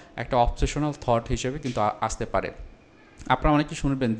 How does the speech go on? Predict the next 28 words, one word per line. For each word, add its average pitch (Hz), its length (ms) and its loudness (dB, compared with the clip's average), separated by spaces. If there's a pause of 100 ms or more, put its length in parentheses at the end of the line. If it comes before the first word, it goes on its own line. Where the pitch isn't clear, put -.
জিএডি 120 460 2
অর্থাৎ 120 200 -2
জেনারেলাইজড 135 580 0
অ্যাংজাইটি 120 380 -2
ডিসঅর্ডার। 107 440 0 (420)
দেখা 139 160 2
যায় 151 140 2
যে 151 140 0
তাদের 139 300 0
ভিতরে 139 300 -2
অতিরিক্ত 143 540 0
চিন্তা 147 420 0
থাকার 127 420 2
বা 120 180 0
চিন্তা 143 320 -2
দীর্ঘস্থায়ী 131 520 0
হতে 110 180 -2
থাকে, 110 260 -4
কোনো 127 140 0
একটা 131 120 -4
চিন্তা 143 360 -2
করেছে, 147 420 -2 (320)
চিন্তাটা 147 460 -2
বারবার 143 680 2
আসতেছে 117 460 -6
বা 117 320 2
দীর্ঘস্থায়ীভাবে 135 600 0
চলতেছে। 107 520 -4